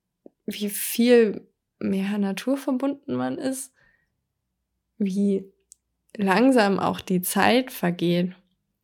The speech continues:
und wie anders es doch ist, so quasi in der Wohnung zu sein oder hier zu wohnen und ja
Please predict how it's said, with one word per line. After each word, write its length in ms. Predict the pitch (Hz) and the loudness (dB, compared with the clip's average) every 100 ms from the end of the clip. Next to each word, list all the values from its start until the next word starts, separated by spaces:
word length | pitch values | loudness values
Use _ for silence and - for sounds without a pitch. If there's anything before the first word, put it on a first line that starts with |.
| _ _ _ _ _ _ _ _ - | _ _ _ _ _ _ _ _ -6
und 500 | 226 214 208 202 - _ _ _ _ _ _ _ _ _ _ _ _ - | -2 2 2 0 -6 _ _ _ _ _ _ _ _ _ _ _ _ -4
wie 640 | 214 214 208 214 208 - _ _ _ - | 0 2 2 2 0 -4 _ _ _ 0
anders 380 | 233 277 285 262 | 4 6 4 2
es 160 | 233 | 0
doch 180 | 226 220 | -2 -2
ist, 380 | - 247 247 - | 0 2 2 0
so 120 | 220 | -2
quasi 420 | - 220 220 220 | -2 -2 0 0
in 380 | 214 214 208 - | 0 0 -2 -4
der 280 | - 233 208 | 2 2 4
Wohnung 360 | 233 330 349 320 | 2 2 2 0
zu 200 | - 185 | -2 0
sein 440 | 185 185 185 180 | 0 0 -2 -4
oder 300 | - 196 196 | -2 -2 -2
hier 380 | 190 208 214 208 | -2 -2 -4 -4
zu 220 | - 214 | -6 -6
wohnen 380 | 208 247 247 190 | -2 0 0 0
und 220 | 196 202 - - _ _ _ _ _ _ _ _ _ _ _ _ _ _ _ _ _ _ _ _ _ _ _ _ _ _ | -2 -4 -10 -20 _ _ _ _ _ _ _ _ _ _ _ _ _ _ _ _ _ _ _ _ _ _ _ _ _ _
ja 640 | 226 208 226 202 180 190 | -4 -2 -2 -2 -4 -6